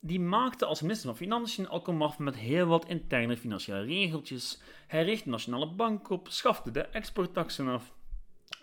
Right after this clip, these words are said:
en deed er dus echt wel alles aan, of bijna alles, om de vrije markt zijn gang te laten gaan. Nu, tijdens zijn tweede termijn als eerste minister besloot hij om wat te doen aan de scheiding tussen kerk en staat. Zijnde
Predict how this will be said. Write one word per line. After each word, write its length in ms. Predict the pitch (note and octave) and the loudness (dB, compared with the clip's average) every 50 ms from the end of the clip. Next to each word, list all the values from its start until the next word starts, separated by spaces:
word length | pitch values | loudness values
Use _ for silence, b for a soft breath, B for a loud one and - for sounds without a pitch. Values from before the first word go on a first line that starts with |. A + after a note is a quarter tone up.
| _ _ | _ _
en 240 | - E3+ E3+ D3+ - | 0 0 0 2 4
deed 180 | F3 E3+ F3 | 4 4 6
er 80 | F3 D#3+ | 4 2
dus 220 | D3 C#3 - - - _ _ - | -2 -2 -4 -6 -12 _ _ -4
echt 220 | D#3+ C3+ - - | -2 -2 0 0
wel 220 | A2+ G#2 A2 - | 0 0 0 0
alles 340 | - A#3 C4 C4 F3+ D3+ C3+ | -2 -2 0 0 0 0 0
aan, 240 | C#3 B2+ B2 B2 B2 | 0 0 0 0 -4
of 160 | B2 - - _ - | -8 -16 -18 _ -4
bijna 260 | - G#3+ A#3 G3 F3+ | -2 0 2 2 2
alles, 420 | D3+ C#3 B2+ A#2+ A2 A2 - - B B B B B B B B B B | 2 2 0 0 -2 -4 -6 -10 B B B B B B B B B B
om 400 | - A3 G#3+ G#3 G#3 G3+ - - - _ | 4 4 4 4 2 0 -4 -8 -14 _
de 200 | - D#3+ E3 E3+ | -6 -2 -2 -2
vrije 360 | C#3 C3+ B2+ C3 C3 C3+ B2+ B2 | 0 0 -2 0 2 2 2 2
markt 380 | A#2+ G#2+ G2 G2+ G2+ - - - | 2 0 0 -2 -4 -8 -12 -8
zijn 240 | - - C3+ B2+ A#2 | -6 -4 -4 -4 -4
gang 340 | A2 - E3 G3 F#3 D3 - | -2 0 0 0 0 -2 -6
te 100 | G#2 F#2 | -8 -12
laten 240 | E2+ F#2+ - - | -12 -14 -16 -18
gaan. 220 | - - - - - _ _ _ _ _ B B B B B B B B B B | -20 -20 -20 -20 -20 _ _ _ _ _ B B B B B B B B B B
Nu, 360 | B F3 G3+ G3+ - - - _ _ - | B 0 0 0 0 -4 -10 _ _ -2
tijdens 240 | F#3 F#3+ G3 F3+ | 0 0 0 0
zijn 180 | - E3+ D#3 D3 | 0 0 -2 0
tweede 300 | - D#3+ F#3 C4+ D#4 D4 | 0 0 2 4 2 2
termijn 260 | - B3 F3+ D#3 C3 | 2 2 2 2 2
als 100 | A2+ G#2+ | 2 0
eerste 200 | A2 G2 - - | -2 -4 -4 -4
minister 680 | E3+ A3+ D4 C#4 - - - A3+ G3 F#3 D3 - B B B B B B B | -2 2 2 2 2 2 2 4 4 4 2 0 B B B B B B B
besloot 500 | B E3+ E3 - - A3+ B3+ C#4+ D#4 C#4 | B 0 0 0 2 2 4 4 4 4
hij 140 | A#3 A3+ A3+ | 2 0 -2
om 80 | G#3 F3 | 0 -2
wat 120 | E3+ E3+ | -2 -2
te 60 | E3+ | -2
doen 140 | C3 B2 B2 | -2 -2 -2
aan 80 | A#2+ C3+ | -2 -2
de 60 | C#3+ | -4
scheiding 420 | B2+ - G#3+ - F#2+ F2+ F#2+ G2 | -4 -6 -4 -6 -6 -6 -6 -6
tussen 220 | - A#2+ - D#3 D#3 | -8 -6 -6 -6 -6
kerk 220 | - D#2+ - - | -6 -8 -10 -10
en 100 | G2+ A2 | -10 -10
staat. 640 | - - - - C3 A#2+ - - - - - - _ _ _ _ _ | -8 -8 -6 -6 -6 -6 -6 -10 -14 -14 -14 -16 _ _ _ _ _
Zijnde 460 | - A#3+ B3+ D4 C#4 G3 E3 C#3+ B2 | 0 2 4 4 6 6 6 6 4